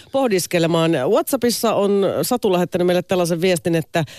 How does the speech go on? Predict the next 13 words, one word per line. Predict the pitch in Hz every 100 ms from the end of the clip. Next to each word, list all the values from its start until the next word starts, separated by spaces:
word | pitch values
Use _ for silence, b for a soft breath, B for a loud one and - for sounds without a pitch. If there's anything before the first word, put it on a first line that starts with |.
| B -
kunnianhimo | 330 330 202 160 170 165
ja | 156
kilpailu | 160 247 262 - 151 139
vietti | 156 -
omissa | - 262 294 - 143
tavoitte-, | 175 175 175 147 - 139 131
tavoitteissa, | - 226 190 - 151 147 156
pyrkimys | - 277 254 165 151
parempiin | - 220 214 151 139
tuloksiin | - 202 180 156 156
harrastuksissa | 156 190 180 156 143 - 143 143
ja | 143
työssä | - 196 175 147 -